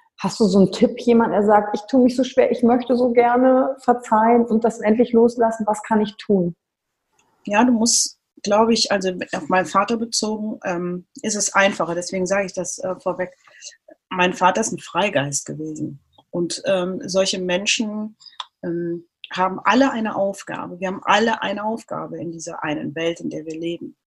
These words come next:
Speaker 2: Und jeder muss für sich im Leben erkennen, welche Aufgabe das ist. Mein Vater hatte diese Aufgabe, ähm, etwas, äh, etwas mit der Welt zu machen,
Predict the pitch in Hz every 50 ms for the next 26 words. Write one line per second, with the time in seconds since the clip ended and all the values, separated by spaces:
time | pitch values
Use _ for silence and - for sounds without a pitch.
0 | _ _ _ _ - 175 160 151 180 196 208 214 214 220 220 - - - 123 -
1 | - 208 202 - 220 220 - - - 180 170 233 277 277 - 262 226 214 226 240
2 | 247 226 233 220 214 220 - 214 220 214 202 202 214 214 - - - - 202 208
3 | - - - - - 180 180 170 - 180 - - - - - - - - - _
4 | _ - - - - _ - 151 160 - _ - 247 - 170 214 254 - 262 254
5 | 247 247 247 202 214 208 208 214 - 95 185 208 220 220 - - 196 190 196 196
6 | 202 202 196 202 196 - _ _ _ _ _ _ _ _ _ _ _ _ - -
7 | - _ - - 165 170 160 160 160 156 - - - - _ - 185 180 175 180
8 | - - - - 160 160 160 156 156 147 - - - 127 _ - - - - _
9 | - 160 151 - - 175 165 - 175 165 165 170 180 202 208 - - 214 208 202
10 | 202 202 202 196 190 190 190